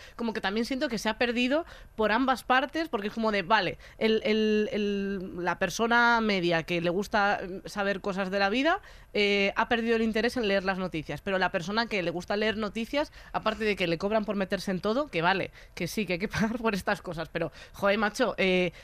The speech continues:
o, o, o tienes que pagar o te encuentras con gente que, que su noticia es un titular, una foto y tres frases que encima están mal escritas, que esto lo he visto en entrevistas que nos han hecho a nosotras, por ejemplo, faltas de ortografía, eh, malos nombres, mala documentación. Digo, "Tío, o sea,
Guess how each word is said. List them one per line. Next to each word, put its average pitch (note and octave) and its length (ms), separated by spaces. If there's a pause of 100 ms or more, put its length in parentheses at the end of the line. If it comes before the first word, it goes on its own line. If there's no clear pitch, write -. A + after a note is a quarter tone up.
(360)
o, A#3 160
o, A3 420
o A3 100
tienes C#4 220
que C#4+ 100
pagar D#4+ 440
o E4 280 (340)
te A3 80
encuentras C#4+ 580
con G#3 160
gente C4 360
que, F3+ 280
que F#3+ 140
su G3 100
noticia A#3+ 500
es E4+ 220
un A#3+ 160
titular, C#4 480
una C4+ 220
foto D4 480
y A3+ 100
tres A#3 300
frases D4+ 440
que - 80
encima B3+ 260
están C4+ 180
mal A#3 160
escritas, E3+ 500
que - 80
esto G#3+ 300 (220)
lo G#3+ 120
he A3+ 40
visto G3+ 340
en G3+ 100
entrevistas F#3+ 500
que A#3+ 80
nos G#3 140
han F#3+ 140
hecho F3+ 160
a - 20
nosotras, F3 400
por G3+ 120
ejemplo, F3+ 340 (340)
faltas D#3+ 240
de B3 80
ortografía, D#3 640 (260)
eh, F#3 380
malos F#3 460
nombres, F#3 400
mala G3+ 240
documentación. F3+ 760
Digo, D#3 180
"Tío, G3 300
o E3 80
sea, D#3+ 260